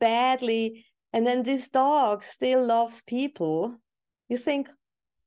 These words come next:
"How can that be?" You know, what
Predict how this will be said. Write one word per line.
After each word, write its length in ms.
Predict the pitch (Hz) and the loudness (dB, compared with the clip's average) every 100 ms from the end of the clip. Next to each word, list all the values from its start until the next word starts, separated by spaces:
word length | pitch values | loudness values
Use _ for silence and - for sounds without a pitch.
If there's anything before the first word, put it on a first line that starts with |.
| _ _ _ _ _ _ _ _ _ - - | _ _ _ _ _ _ _ _ _ -12 2
"How 180 | 370 403 | 2 4
can 240 | 453 415 | 4 6
that 240 | 392 359 | 6 4
be?" 500 | 349 359 311 170 151 - _ - | 6 6 6 2 -2 -12 _ -4
You 160 | 226 | 0
know, 460 | 190 165 175 233 302 _ - | 2 2 0 -2 -4 _ -2
what 140 | 339 | -2